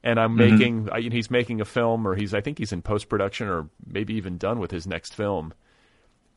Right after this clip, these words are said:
Speaker 1: And I'm looking at putting it out into the world, and my options are to do, like, what?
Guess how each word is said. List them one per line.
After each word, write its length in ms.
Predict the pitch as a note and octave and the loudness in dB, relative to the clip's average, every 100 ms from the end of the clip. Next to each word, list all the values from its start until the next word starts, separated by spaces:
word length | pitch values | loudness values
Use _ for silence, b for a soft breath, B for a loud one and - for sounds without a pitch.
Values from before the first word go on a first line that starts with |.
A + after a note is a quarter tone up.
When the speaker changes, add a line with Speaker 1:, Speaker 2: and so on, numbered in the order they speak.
| - | 0
Speaker 1:
And 340 | A#2+ A#2 A2+ - | 2 2 0 0
I'm 200 | C3 C3 | 2 4
looking 320 | C#3 D3 C3 | 2 2 2
at 200 | A#2 - _ - _ | 2 2 _ -20 _
putting 260 | - C#3 C3 | 0 2 2
it 80 | A2+ | 4
out 180 | A#2 B2+ | 4 2
into 180 | C3 | -2
the 80 | C#3+ | -4
world, 420 | C3+ C#3 C#3+ C#3+ | 0 0 0 -2
and 200 | C#3 A2+ | -4 -2
my 180 | A2+ G#2+ | 0 2
options 580 | A2 B2 - C#3 C3 B2 | 2 2 0 -4 -4 0
are 260 | A2 A2+ A2 | 2 4 2
to 120 | A#2 | -2
do, 200 | G#2+ A2+ | -2 0
like, 280 | A2 G2 - | 0 -2 -2
what? 280 | G2 D#2+ | -4 -4